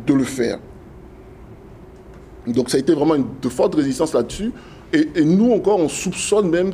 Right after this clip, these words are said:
que justement ces résistances-là ont entraîné certaines méthodes, euh, encore illicites.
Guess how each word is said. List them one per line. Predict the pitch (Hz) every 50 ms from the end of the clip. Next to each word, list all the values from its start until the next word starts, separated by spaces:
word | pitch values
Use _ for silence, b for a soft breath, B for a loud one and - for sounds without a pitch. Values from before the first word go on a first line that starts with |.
| -
que | - 147 139 151 160 165 180 - 156
justement | 135 113 135 143 - - 147 147 151 165 -
ces | 185 131 120
résistances-là | 123 127 123 123 - 165 175 175 - - 156 156 175 170 -
ont | 127 127 127
entraîné | 123 127 - 131 127 143 151 160 165 160 B B B B B
certaines | - - 143 135 135 175 175 160
méthodes, | 143 139 143 131 139 - - 160 160 156 139 110 117
euh, | 120 120 117 117 120 117 113 - -
encore | - 135 127 175 175 143
illicites. | 131 127 123 - - - - - -